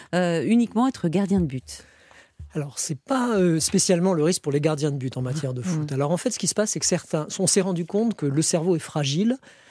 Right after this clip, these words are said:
Speaker 2: et dans sa boîte crânienne, il est de temps en temps secoué. Des traumatismes, même faibles, mais très réguliers, très répétés, peuvent entraîner une accélération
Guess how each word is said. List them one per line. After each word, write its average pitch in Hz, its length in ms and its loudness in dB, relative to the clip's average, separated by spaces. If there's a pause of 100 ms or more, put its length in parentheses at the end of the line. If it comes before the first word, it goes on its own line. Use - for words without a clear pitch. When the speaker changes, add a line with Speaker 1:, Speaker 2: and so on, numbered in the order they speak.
(240)
Speaker 2:
et 165 80 0
dans 165 100 4
sa 190 140 0
boîte 185 180 0
crânienne, 208 400 2
il 175 120 0
est 160 80 2
de 147 100 -8
temps 170 240 -2
en 170 80 2
temps 180 160 -2
secoué. 143 340 -2
Des 139 140 0
traumatismes, 185 640 0
même 196 200 4
faibles, 190 540 0
mais 156 140 0
très - 220 0
réguliers, 175 440 0
très 175 220 -2
répétés, 156 460 0
peuvent - 320 -2
entraîner 156 440 0
une 160 140 0
accélération 151 720 0